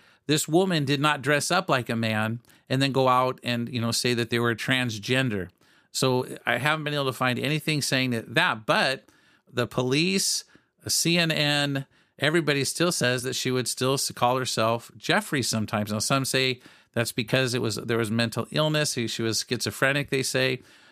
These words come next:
uh, and different things. And so could this be? Of course it could be. Um, could it be that she did this because she had a criminal record and she was trying to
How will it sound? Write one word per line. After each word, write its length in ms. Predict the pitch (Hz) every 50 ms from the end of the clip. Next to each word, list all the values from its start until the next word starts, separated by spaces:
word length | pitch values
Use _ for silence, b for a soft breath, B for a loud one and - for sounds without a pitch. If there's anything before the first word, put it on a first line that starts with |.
| B B -
uh, 220 | 110 110 110 113 -
and 140 | 113 110 107
different 380 | 123 120 - 131 120 120 113
things. 340 | - 123 123 131 127 117 123
And 120 | 123 113
so 280 | - - 127 123 120 113
could 240 | - - 151 151 147
this 120 | 151 -
be? 140 | - 175 180
Of 140 | 185 180 -
course 260 | - 208 233 - -
it 80 | 139 -
could 180 | - 107 104
be. 220 | 98 104 98 90 82 B B B B B B B B -
Um, 240 | 127 123 123 120 117
could 180 | - 139 139
it 80 | 139 117
be 160 | 123 139 143
that 140 | 139 135 127
she 160 | - - 131
did 200 | 117 135 139 131
this 260 | 135 143 139 - -
because 340 | - 135 117 - 131 127 120
she 100 | - 135
had 120 | 120 120
a 40 | 117
criminal 400 | - - - 135 131 - 123 120
record 340 | 120 147 170 - - 170 160
and 140 | 156 131 -
she 100 | - 127
was 160 | 120 117 110
trying 300 | - 131 123 120 123 117
to 280 | - 123 110 107 104